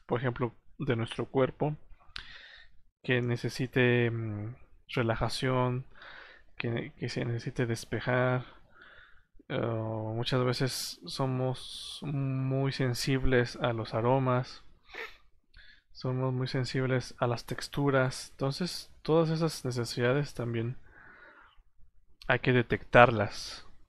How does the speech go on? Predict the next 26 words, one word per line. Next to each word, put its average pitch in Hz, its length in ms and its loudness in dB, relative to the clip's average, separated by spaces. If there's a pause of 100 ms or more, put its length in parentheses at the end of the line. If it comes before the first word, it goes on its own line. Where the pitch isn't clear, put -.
(100)
hay 139 120 -4
que 131 100 -6
saber 117 360 0 (1080)
que - 100 -6
no, 135 400 0
que 123 140 0
no 131 280 2
nada 139 240 8
más 135 280 2
es 135 260 -2
el 113 260 0
hecho 117 320 -2
de, 113 300 -6
de 117 120 -2
la 107 120 0
parte - 260 -4
cosmética, 113 640 -4
¿no? 127 260 -4 (420)
De 113 540 -8 (280)
la 156 240 -8
parte - 280 -8
visual, 139 480 4
sino 113 260 -4
que 127 100 -6
también 117 360 -2
pueden, 123 380 0